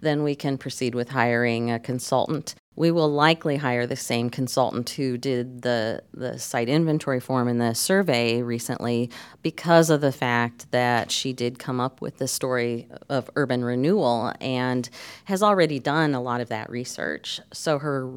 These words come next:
her job will be making sure that the boundary is, is really the best boundary. Uh, we had a public meeting in October to present the information, and, and it had been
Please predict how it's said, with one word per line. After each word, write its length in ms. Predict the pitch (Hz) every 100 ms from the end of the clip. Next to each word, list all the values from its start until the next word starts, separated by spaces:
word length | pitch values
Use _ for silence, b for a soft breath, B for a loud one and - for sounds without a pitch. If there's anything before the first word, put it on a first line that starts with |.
| - _ -
her 120 | 151
job 540 | 143 190 190 185 160
will 160 | 139 127
be 340 | 127 127 123
making 360 | 123 127 - 135
sure 420 | - 160 151 156
that 340 | 151 143 139 -
the 160 | - 170
boundary 720 | 165 151 156 170 180 165 160
is, 380 | 147 139 - -
is 320 | 208 180 - - -
really 420 | 160 156 196 196
the 120 | 190
best 340 | 165 147 147 -
boundary. 680 | 160 156 156 165 170 214 254
Uh, 200 | - -
we 120 | 170
had 180 | 170 165
a 40 |
public 400 | 160 175 170 160
meeting 400 | 156 151 151 156
in 120 | 151 143
October 540 | 131 - 165 156 156
to 100 | 151
present 580 | - 143 143 147 151 - -
the 200 | 147 147
information, 760 | 135 135 139 135 135 - 135
and, 220 | 139 131 135 b b
and 140 | 220 220
it 140 | 220
had 260 | 240 233 190
been 460 | 214 202 190 180